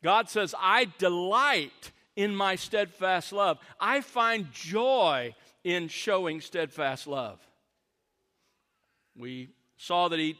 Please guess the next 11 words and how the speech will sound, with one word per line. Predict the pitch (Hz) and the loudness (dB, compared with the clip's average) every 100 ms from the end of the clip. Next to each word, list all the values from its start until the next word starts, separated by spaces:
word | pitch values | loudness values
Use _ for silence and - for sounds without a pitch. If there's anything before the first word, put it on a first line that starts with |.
| _ - | _ -2
finds | 175 175 127 | 0 0 -4
joy | 127 175 196 185 | -8 -2 2 2
in | 160 | 2
his | 170 160 | -6 -8
son. | - 226 214 170 135 107 _ _ _ _ _ | -4 0 2 2 0 -10 _ _ _ _ _
Repeatedly | - 151 208 233 214 165 151 139 _ _ - | -12 -6 -2 -2 -2 -2 -4 -4 _ _ -4
during | 185 175 | -2 -2
Christ's | - 185 175 190 | 0 0 0 -6
ministry | 190 190 196 180 | -8 -8 -4 -2
on | 175 | 0
earth, | 196 220 | 2 2